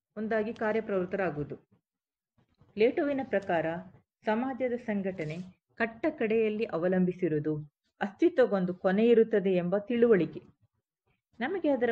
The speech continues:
ಕೊನೆ ಗೊತ್ತಿಲ್ಲದಿದ್ದರೆ, ಅದರ ಒಳ್ಳೆಯದು ಯಾವುದು ಎಂದು ನಮಗೆ ಗೊತ್ತಿಲ್ಲದಿದ್ದರೆ ಆಗ ನಾವು ಆಕಸ್ಮಿಕಕ್ಕೆ ಮತ್ತು ವಿಚಿತ್ರ ವರ್ತನೆಗೆ ಗುರಿಯಾಗುತ್ತೇವೆ. ಕೊನೆಯಲ್ಲಿರೋ ಒಳ್ಳೆಯದು ಯಾವುದು ಎಂದು ನಮಗೆ ಗೊತ್ತಾಗದಿದ್ದರೆ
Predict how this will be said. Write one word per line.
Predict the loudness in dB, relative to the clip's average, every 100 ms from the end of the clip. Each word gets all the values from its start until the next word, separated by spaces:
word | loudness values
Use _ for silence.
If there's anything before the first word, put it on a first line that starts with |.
| 0
ಕೊನೆ | 0 2
ಗೊತ್ತಿಲ್ಲದಿದ್ದರೆ, | 2 2 2 2 2 -2 0 2 2 -2 -8 _ _ -4
ಅದರ | 0 2
ಒಳ್ಳೆಯದು | 2 2 4 4 4
ಯಾವುದು | 2 2 0 -2 -6 _ _
ಎಂದು | -4 0
ನಮಗೆ | 0 -2 -2 -4
ಗೊತ್ತಿಲ್ಲದಿದ್ದರೆ | -6 -4 0 0 0 -2 -4 -4 -8 -8
ಆಗ | -4 -2
ನಾವು | -2 -6 -10
ಆಕಸ್ಮಿಕಕ್ಕೆ | -12 -14 -10 -6 -6 -6 -8 -8 -8 -10 _ _
ಮತ್ತು | -10 -4 -4
ವಿಚಿತ್ರ | 0 0 2 2
ವರ್ತನೆಗೆ | 2 -2 -2 -2 0
ಗುರಿಯಾಗುತ್ತೇವೆ. | 2 4 4 2 -4 -6 -6 -14 _ _ _ _ _ _ -20 _ _ -4
ಕೊನೆಯಲ್ಲಿರೋ | -2 2 2 2 2 2
ಒಳ್ಳೆಯದು | 2 2 2 2
ಯಾವುದು | 0 0 0 -2
ಎಂದು | -4 -6 -8
ನಮಗೆ | -8 -8 -6
ಗೊತ್ತಾಗದಿದ್ದರೆ | -6 -4 0 0 -2 -4 -4 -4